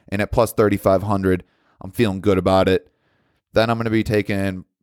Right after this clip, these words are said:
probably one of the best just pure goal scorers in all soccer, just a little flyer. I don't really love Italy in the tournament,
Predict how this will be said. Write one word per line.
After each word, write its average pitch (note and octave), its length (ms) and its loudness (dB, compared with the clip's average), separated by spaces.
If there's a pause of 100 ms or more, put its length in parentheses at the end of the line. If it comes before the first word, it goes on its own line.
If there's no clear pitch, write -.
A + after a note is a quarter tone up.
(120)
probably G2 300 2
one G2 160 0
of F#2 80 0
the F#2+ 80 2
best F#2+ 320 0
just - 220 -8
pure G#2 200 2
goal G2 260 2
scorers G2 540 0
in F#2 80 -4
all F#2 160 -2
soccer, F#2 540 -2
just F#2+ 180 -6
a F#2+ 60 -4
little F#2 180 -2
flyer. F#2 760 0
I G2 100 -2
don't G#2+ 140 0
really G2+ 140 2
love F#2+ 320 2
Italy F#2+ 280 0
in G2 60 -2
the F#2+ 60 -4
tournament, F#2 540 -2